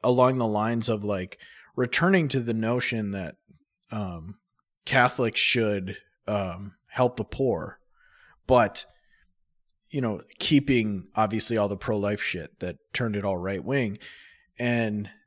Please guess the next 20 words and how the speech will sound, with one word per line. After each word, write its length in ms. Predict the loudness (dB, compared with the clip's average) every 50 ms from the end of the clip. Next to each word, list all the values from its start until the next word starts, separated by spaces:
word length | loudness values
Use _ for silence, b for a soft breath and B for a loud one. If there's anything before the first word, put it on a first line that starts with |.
| _ 2
that's 240 | 2 2 4 4
how 140 | 2 2 2
you 200 | 2 2 2 0
get, 340 | -2 -2 -2 -2 -2 -2 -4
like, 360 | -6 -4 -4 -6 -8 -12 -18 -20 -20 _ _ _ _ _ _ _ _ _ _ _ _ _ _ _ _ _ _
the 120 | -6 -4 -4
Hungarian, 840 | -2 -2 -2 -2 -2 -2 -2 -2 -2 -2 -4 -4 -6 -6 -8 -10 -12 _ _ _ _ _ _ _ _ _ _ _ _ _ _ _ _ _ _ _ _ _ -10
like, 300 | -4 -4 -2 -4 -4 -8 _ -20 -18
right-wing, 1120 | -14 -10 -4 0 2 2 2 2 0 -4 -4 -4 -4 -2 -2 -4 -4 -4 -4 -6 -6 -8 -10 _ _
hyper-nationalist, 1400 | -14 -10 -10 -8 -8 -6 -2 0 2 2 2 0 -2 -4 -4 -4 -4 -4 -2 -2 -2 -2 -2 -4 -4 -6 -8 -8 -8
nativist, 640 | -6 -4 -4 -4 -4 -4 -4 -6 -6 -8 -8 -6 -6
almost, 340 | -6 -6 -6 -6 -8 -10 -12 _
you 100 | -10 -8 -8
know, 160 | -8 -10 -12 _ _ _ _ _ _ _ _ _ -4
at 40 | -4
least 200 | -4 -4 -4 -4
quasi-fascist, 1120 | 0 0 2 2 2 0 -2 -4 -6 -6 -6 -6 -4 -4 -4 -4 -6 -6 -8 -8 -10 -10
if 120 | -10 -8
not 240 | -8 -10 -10 -12 -12
full-on, 600 | -10 -8 -8 -6 -4 -4 -4 -4 -4 -6 -8